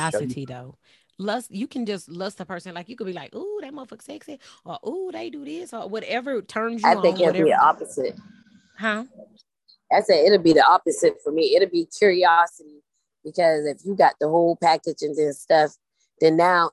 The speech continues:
Speaker 3: it's lust, because you're not trying to tell that person, "Ooh, I won't be in a relationship with them." Now you like, "Dang, that nigga blew my back out." Okay, curiosity passed, check. Lesson. Now, "Ooh, when I'm gonna see this dude again? Ooh, I need to get it."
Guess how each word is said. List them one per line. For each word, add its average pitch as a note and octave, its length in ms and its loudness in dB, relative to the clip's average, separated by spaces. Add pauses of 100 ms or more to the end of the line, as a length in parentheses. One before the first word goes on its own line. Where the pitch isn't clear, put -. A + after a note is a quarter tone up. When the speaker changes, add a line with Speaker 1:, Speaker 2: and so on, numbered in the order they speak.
Speaker 3:
it's C#3+ 260 -12
lust, D#3+ 440 0
because D#3 300 -6
you're G3 120 -4
not D#3 180 0
trying D3 180 -4
to C3+ 60 -10
tell D3+ 180 -2
that C#3 140 -2
person, C3 340 -10
"Ooh, D#3+ 140 -4
I C#3+ 100 0
won't C3+ 180 -8
be C#3+ 80 -6
in B2+ 60 -4
a B2 40 -8
relationship C3+ 560 -2
with A2+ 140 -8
them." B2+ 180 -12 (300)
Now F3 280 4
you F3+ 160 -2
like, D3 320 -2
"Dang, - 280 -14
that E3+ 120 -14
nigga D#3 260 -6
blew D#3 160 0
my D#3 180 0
back F3+ 340 0
out." E3 260 2 (500)
Okay, F3 320 0
curiosity F3 800 -2
passed, C#3+ 540 0
check. D#3 260 2 (380)
Lesson. D#3 600 -2
Now, D3 220 -8 (100)
"Ooh, F3 160 -4
when D3 160 -2
I'm C#3+ 60 -2
gonna C#3+ 80 -8
see D#3+ 160 -4
this C#3+ 160 -2
dude B2+ 240 -2
again? C3 420 2
Ooh, D#3+ 240 2
I B2+ 60 4
need C#3 260 -10
to C3 60 -16
get F3 240 2
it." - 100 0